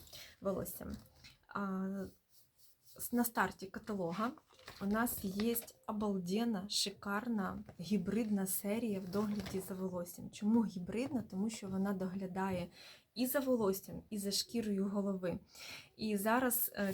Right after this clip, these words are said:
ця серія, вона, е, що мається на увазі, доглядається за шкірою голови, е, як за шкірою обличчя.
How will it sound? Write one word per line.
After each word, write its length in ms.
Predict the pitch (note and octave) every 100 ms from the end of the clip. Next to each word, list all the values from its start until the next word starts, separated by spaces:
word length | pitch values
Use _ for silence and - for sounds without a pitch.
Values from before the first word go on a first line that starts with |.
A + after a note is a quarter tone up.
| -
ця 220 | G#3+ G3
серія, 600 | - A3+ A#3 C#4 A3+ F#3+
вона, 500 | F#3 G3+ G#3 A#3 B3+ - - - - - - - - - - -
е, 600 | G3 F#3+ F#3+ F#3 F#3 F3 - - - - -
що 320 | - - B3
мається 440 | A3+ G#3+ G3+ G3+ F#3+
на 160 | F#3+
увазі, 300 | F#3+ A3+ C4
доглядається 720 | G3 F#3+ F#3+ F#3 G3+ G3 G3
за 120 | F3+ F#3
шкірою 420 | - G#3+ G3 F#3+
голови, 500 | F#3+ F#3 F3+ F#3+ A#3+ - - - - - - - - - _ _ _ _ _
е, 260 | A3 G#3+ G3 F#3+ F#3+ - -
як 320 | A#3+ - -
за 180 | F#3+ G3+
шкірою 580 | G3 - B3 A#3+ G#3+ G3
обличчя. 520 | F#3+ F#3+ F#3 E3+ -